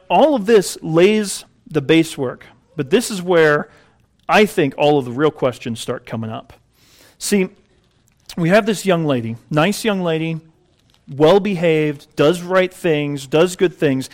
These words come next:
has plans. She's getting ready to get married. Her, her husband-to-be is probably off getting the house ready so that they'll be able to,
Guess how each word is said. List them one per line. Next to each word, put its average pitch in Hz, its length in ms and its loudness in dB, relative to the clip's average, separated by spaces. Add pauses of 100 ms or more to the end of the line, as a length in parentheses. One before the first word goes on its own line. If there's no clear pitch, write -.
(220)
has 208 280 0
plans. 156 760 -4 (460)
She's 254 320 0
getting 254 220 -2
ready 208 180 2
to 180 80 -4
get 175 140 0
married. 147 400 -2 (400)
Her, 233 340 0 (120)
her 226 180 4
husband-to-be 208 1000 -2 (260)
is 175 340 4
probably 156 840 0
off 240 400 0 (100)
getting 233 300 0
the 208 80 2
house 196 420 -4
ready 156 460 2
so - 180 -4
that 135 120 -6
they'll 165 120 6
be 180 140 0
able 160 180 2
to, 143 280 -4